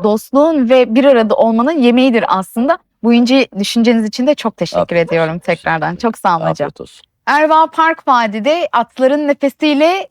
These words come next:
Speaker 1: geçmişe, okların hedefiyle geleceğe yol aldık. Ee, Türk sporlarının yaşatılması ve genç kişilerin bu kültüre sahip çıkması gerçekten çok gurur verici.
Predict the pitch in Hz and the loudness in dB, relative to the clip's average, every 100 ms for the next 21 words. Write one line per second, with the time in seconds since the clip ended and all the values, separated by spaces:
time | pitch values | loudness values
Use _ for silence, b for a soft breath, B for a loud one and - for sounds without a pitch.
0 | 233 226 - 247 240 294 285 370 _ _ | -2 0 0 -2 -2 0 0 -2 _ _
1 | _ _ 208 226 247 285 311 262 254 269 | _ _ -2 -2 0 0 0 -4 -2 -2
2 | - 294 277 339 254 247 220 233 226 214 | -2 -2 -2 0 0 0 0 0 0 0
3 | 175 170 165 165 170 254 - _ _ _ | -2 0 -2 -2 -2 -6 -8 _ _ _
4 | _ - 190 180 185 277 285 - - 320 | _ -8 -4 -4 -4 -6 -6 -6 0 2
5 | 311 311 302 311 285 269 302 - 302 302 | 4 2 2 0 0 0 -2 -2 -4 -2
6 | 302 294 403 320 233 180 156 262 359 - | -4 -4 -6 -2 -2 -2 -2 -2 -4 -12
7 | 277 - 240 226 262 - _ _ _ 196 | -12 -4 -2 0 -2 -8 _ _ _ -4
8 | 277 359 277 285 233 - 247 285 285 269 | -2 -2 -2 0 0 -2 -2 -2 -4 -10
9 | 262 262 381 330 277 269 233 320 320 - | -8 -6 -2 -2 0 -2 -2 -2 -4 -6
10 | 247 - 190 170 170 165 202 | -8 -6 -6 -6 -6 -8 -8